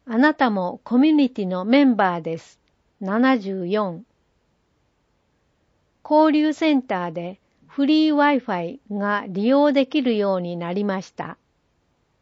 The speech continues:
インターネットを活用した講座などの利用を可能にするとともに、市民の皆さんが気軽に立ち寄れる施設とするため、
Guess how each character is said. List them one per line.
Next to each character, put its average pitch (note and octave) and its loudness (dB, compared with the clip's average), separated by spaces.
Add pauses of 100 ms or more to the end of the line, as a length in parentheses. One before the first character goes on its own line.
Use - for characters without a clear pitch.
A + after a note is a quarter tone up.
(760)
イ B3+ 2
ン D4+ 2
タ D#4 0
ー - 0
ネ D4 2
ッ D4 -10 (100)
ト A3 2
を F#3 -2
活 F#3+ -8
用 C4+ 4
し - -10
た A3+ -4
講 C#4 2
座 C#4 2
な C4 2
ど G#3+ -2
の F3+ -6
利 F#3+ -4
用 B3+ 2
を A#3 -4
可 - -10
能 B3+ 0
に B3 0
す A#3+ -10
る A3+ -6
と A3 -4
と G3+ -8
も G3 -4
に、 F3+ -8 (760)
市 - -4
民 D4+ 4
の G#3 0
皆 G#3+ -2
さ G3 -8
ん F3 -10
が E3+ -12 (320)
気 A3+ -2
軽 C#4+ 4
に C#4 4
立 A3+ -4
ち C4+ -4
寄 C4+ 4
れ B3 2
る A#3+ -2
施 - -20
設 C4 -2
と G3 -6
す G3+ -10
る G3 -8
た F#3+ -8
め、 F3 -8